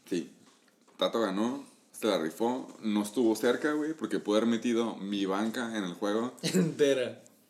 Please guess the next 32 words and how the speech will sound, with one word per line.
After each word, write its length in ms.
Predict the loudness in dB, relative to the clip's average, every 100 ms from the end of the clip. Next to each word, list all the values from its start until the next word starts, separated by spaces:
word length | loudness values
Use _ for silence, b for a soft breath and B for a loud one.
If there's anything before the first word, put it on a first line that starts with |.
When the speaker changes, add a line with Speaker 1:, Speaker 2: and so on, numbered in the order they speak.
| _
Speaker 1:
Lástima 840 | 6 6 6 2 4 4 4 0 -6 -8
de 480 | 0 2 4 4 4 0 2
Voice 320 | 4 4 2
Note 240 | -2 -2
quemado 500 | -2 0 0 0 0
porque 300 | -2 -6 0
la 140 | 0 0
neta 260 | -2 0
Speaker 2:
<laughs> 460 | 0 0 -4 -8 2
Speaker 1:
D 80 | 2
J 140 | 4 0
Shark 320 | 2 0 2
no 80 | -2
estuvo 480 | 0 2 2 2 0
ni 140 | -4
en 100 | -4
los 160 | -4 -2
top 180 | -4 0
tres. 320 | 0 0 0
Speaker 2:
Eso 200 | -2 0
sí, 240 | -2 -2 -6
güey. 160 | -6 2
Speaker 1:
Pero 160 | 4 6
vamos 200 | 4 2
a 40 |
empezar 240 | 0 2
en 80 | 2
los 80 | 2
míos, 280 | -2 -2 -4
güey. 120 | -10
¿Por 240 | -10 -10 -4
qué? 240 | -4